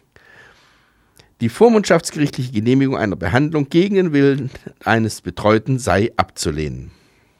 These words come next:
Vierundvierzig Komma sechs der befragten Gerichte, mithin siebenunddreißig Prozent, lehnten die Beschlussfassung des O L G Zelle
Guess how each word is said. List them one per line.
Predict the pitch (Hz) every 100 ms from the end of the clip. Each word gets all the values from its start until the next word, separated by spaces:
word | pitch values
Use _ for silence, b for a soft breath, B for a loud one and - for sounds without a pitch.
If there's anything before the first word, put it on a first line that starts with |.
| _ _ _ B B B B
Vierundvierzig | - 214 185 170 - 147
Komma | - 143 135
sechs | 160 185 -
der | 101
befragten | 98 - 90 - - 78
Gerichte, | 85 - - -
mithin | 110 - 101 92
siebenunddreißig | 85 120 117 104 104 104 113 131
Prozent, | - 151 - 190 226 B B B
lehnten | 113 151 202 208
die | 160
Beschlussfassung | 135 - 147 - 151 139 180 170
des | 135 -
O | 131
L | 113
G | 107 92
Zelle | - 104 110 151